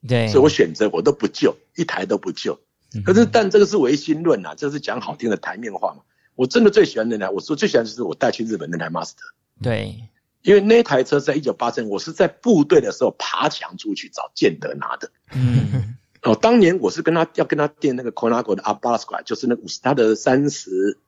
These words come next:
Speaker 2: 周年纪念车。
Speaker 1: 对。
Speaker 2: 但是那台车转转跑到大陆去，我，那时候有限额，我没有买到，结果他就卖了 Master 给我。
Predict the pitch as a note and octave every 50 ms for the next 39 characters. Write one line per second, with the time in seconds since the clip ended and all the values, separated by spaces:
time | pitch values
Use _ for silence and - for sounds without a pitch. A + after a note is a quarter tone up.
0 | _ _ _ _ _ - - C#3+ C3 C3+ A2+ F2 F#2+ G2 - C3 A#2 G#2 G#2 F2+
1 | E2+ D#2 - - F2 F2 - _ _ _ - B2 A2+ A2 G#2 G2+ G2+ G#2 A2 -
2 | - _ - F3+ G3 F#3+ A3 F#3 - _ G#3 A3+ G#3 F3 E3 - F#3+ - - -
3 | B2 E3+ D#3 F#2 - - - - A2 A2 - - A2 G#2+ G#2 G2 - G2 F2 F2
4 | - _ _ _ D3 F3+ F#3 - - A#2+ E2+ - - - D3 A#2 - - - C#2
5 | C2+ D2 F#2+ G2+ B2 C#3+ D3+ C3+ A#2 - - - - - - - - B2+ B2+ A2
6 | - C#3 D3 D3 C3+ - - _ _ _ _ - D3+ B2+ G2+ G2 A2+ G#2+ G2+ -
7 | - - D#2 - - D#2 E2 E2 D2+ C2+ -